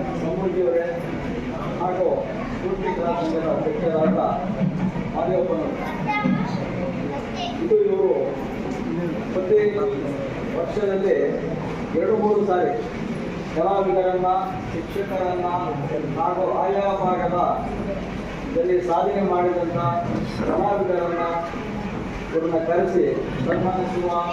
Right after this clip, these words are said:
ಕಾರ್ಯಕ್ರಮವನ್ನು ಇವರು ಹಮ್ಮಿಕೊಂಡಿದ್ದಾರೆ. ಇವರು ಕೂಡ ಇದೇ ರೀತಿ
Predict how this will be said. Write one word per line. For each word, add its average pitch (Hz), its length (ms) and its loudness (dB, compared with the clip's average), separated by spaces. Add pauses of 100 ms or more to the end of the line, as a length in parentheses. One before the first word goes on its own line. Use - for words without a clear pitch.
(200)
ಕಾರ್ಯಕ್ರಮವನ್ನು 160 600 0
ಇವರು 156 180 0
ಹಮ್ಮಿಕೊಂಡಿದ್ದಾರೆ. 151 580 0 (1040)
ಇವರು 185 320 2
ಕೂಡ 180 120 0 (920)
ಇದೇ 427 240 6
ರೀತಿ - 240 4